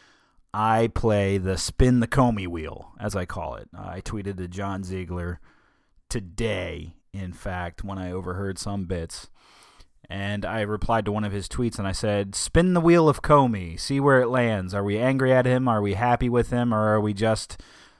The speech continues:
are we just going nuts when we're hearing what, what we wanna hear and when we, when we're hearing what we don't wanna hear?" That is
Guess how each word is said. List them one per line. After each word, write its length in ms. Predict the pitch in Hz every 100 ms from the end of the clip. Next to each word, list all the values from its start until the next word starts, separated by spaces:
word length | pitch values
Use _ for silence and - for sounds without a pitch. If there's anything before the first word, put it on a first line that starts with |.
| _ -
are 120 | 104
we 140 | 110
just 400 | 101 117 107 -
going 400 | 101 123 127 123
nuts 320 | 123 120 - 120
when 160 | 113
we're 160 | 110 107
hearing 420 | 120 123 123 120
what, 120 | 117
what 500 | 110 107 110 110 -
we 140 | 110 101
wanna 240 | 127 143
hear 400 | 123 135 135 131
and 160 | 117 107
when 180 | 107
we, 160 | 104 107 101 - _
when 200 | 120 110
we're 100 | 104
hearing 240 | 113 113 107
what 100 | 110
we 100 | 120
don't 300 | 110 98 -
wanna 200 | 120 80
hear?" 280 | 78 - - _ _ _ - _ _ _ _
That 380 | 98 113 123 123
is 880 | 123 110 107 107 104 104 101 -